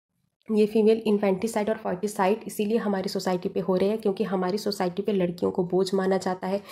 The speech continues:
इसीलिए ये बहुत देखा जाता है कि जब भी एक इंडियन कपल को पता चलता है after sex determination test कि उनकी एक लड़की होने वाली है,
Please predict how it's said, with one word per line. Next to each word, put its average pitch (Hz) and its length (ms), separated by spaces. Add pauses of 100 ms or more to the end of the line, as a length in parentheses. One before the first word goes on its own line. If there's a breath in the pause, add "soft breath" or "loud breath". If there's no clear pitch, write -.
(160 loud breath)
इसीलिए 233 280
ये 226 140
बहुत 214 260
देखा 208 260
जाता 196 280
है 202 60
कि 208 100
जब 202 180
भी 214 100
एक 220 120
इंडियन 208 260
कपल 202 260
को 196 120
पता 190 260
चलता 190 320
है 190 140 (300 loud breath)
after 220 260
sex 208 280
determination 190 720
test 202 200
कि 220 120
उनकी 196 280
एक 202 120
लड़की 180 260
होने 202 240
वाली 180 260
है, 233 160